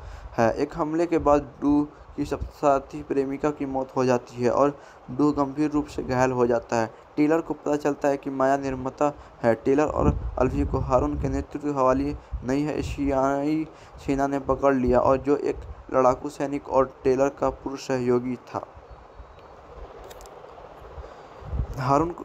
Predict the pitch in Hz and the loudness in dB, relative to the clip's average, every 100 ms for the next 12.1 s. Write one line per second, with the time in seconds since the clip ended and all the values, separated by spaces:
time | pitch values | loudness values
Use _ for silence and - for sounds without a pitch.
0 | - 151 151 151 147 151 151 - 139 139 | 0 0 2 2 2 -2 -4 0 4 4
1 | 156 - - 143 143 147 147 139 135 143 | 4 0 -4 -2 0 -2 -4 -8 0 2
2 | 143 127 135 - 147 143 151 - 131 131 | 2 -2 -8 -2 0 0 -6 -4 0 0
3 | 131 135 147 147 123 127 139 135 - - | 0 0 2 0 -2 -2 0 -2 -8 -6
4 | 113 - - - 151 147 156 151 156 - | -6 -6 -18 -4 -4 2 2 4 2 0
5 | 135 143 143 147 147 - - - - - | 0 2 4 4 0 -6 -20 -20 -14 0
6 | 131 127 131 127 135 135 135 120 117 113 | 0 0 -4 2 2 4 2 4 4 2
7 | 113 110 - 110 - - - 147 147 156 | -2 -4 -6 -12 -12 -20 -4 -2 2 4
8 | 156 156 - - - 131 135 135 - 143 | 4 2 -6 -12 2 2 4 2 2 2
9 | 147 156 143 - - - 143 135 139 139 | 0 0 0 -4 -20 0 0 2 -2 -6
10 | - 143 147 147 - 151 147 - 139 - | 0 2 2 0 -2 0 2 -2 -2 -10
11 | - 151 - - 135 131 131 123 120 - | -4 -4 -2 0 0 2 2 2 -2 -4
12 | 104 | -4